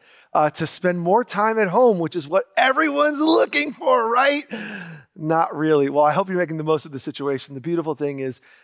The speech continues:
uh, Jesus said, right? Jesus said to all of us, "I will build my church.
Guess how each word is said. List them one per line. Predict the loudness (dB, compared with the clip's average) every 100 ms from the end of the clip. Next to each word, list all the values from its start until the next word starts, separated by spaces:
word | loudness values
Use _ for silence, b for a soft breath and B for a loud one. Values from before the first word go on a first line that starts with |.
| b
uh, | -4 -4
Jesus | -4 -4 0 0 4 2
said, | 2 0 2 2 0
right? | -10 -8 -6 -8 -12
Jesus | -10 -6 -4 -2
said | -2 -2
to | -2
all | 0 2 0
of |
us, | -4 -10 -14 b b b _ 0
"I | 2 4 2 2 0 -8 -2
will | 4 6 6 4 0 -6 2
build | 4 6 2 0
my | 2 4 4 0 -6 _
church. | 0 4 4 2 -2 -12 -12